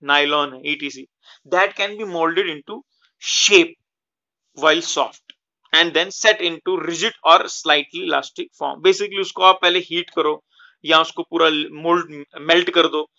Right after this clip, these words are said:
और फिर आप उसको कोई भी शेप दे सकते हैं। तो ये सब प्लास्टिक की डेफिनेशन है। क्या है प्लास्टिक? Plastic is a synthetic material made from wide range of organic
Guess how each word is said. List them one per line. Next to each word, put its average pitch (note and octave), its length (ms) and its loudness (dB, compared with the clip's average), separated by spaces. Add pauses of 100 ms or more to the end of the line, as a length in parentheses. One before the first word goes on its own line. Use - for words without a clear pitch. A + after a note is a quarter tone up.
(180)
और G#3+ 100 4
फिर A3+ 220 -4
आप G#3 160 6
उसको - 160 -12
कोई G#3 220 -6
भी G#3 80 -12
शेप F3+ 320 2
दे C#3+ 140 -6
सकते - 320 -16
हैं। - 140 -20 (500)
तो F#3 40 -18
ये D#3+ 160 -8
सब G#3+ 180 -14 (120)
प्लास्टिक D3+ 480 -6
की - 340 -18
डेफिनेशन C3+ 500 -18
है। - 40 -20 (120)
क्या F#3+ 140 6
है G3 120 4
प्लास्टिक? F3+ 400 -2 (100)
Plastic F3 400 0
is F3+ 100 -10
a F3 40 -8
synthetic A#3 540 -4 (120)
material D3+ 400 -4
made D3 180 -8 (100)
from D#3+ 220 -8
wide D#3+ 260 0
range C#3+ 240 -2
of D#3 80 6 (160)
organic D3+ 320 -2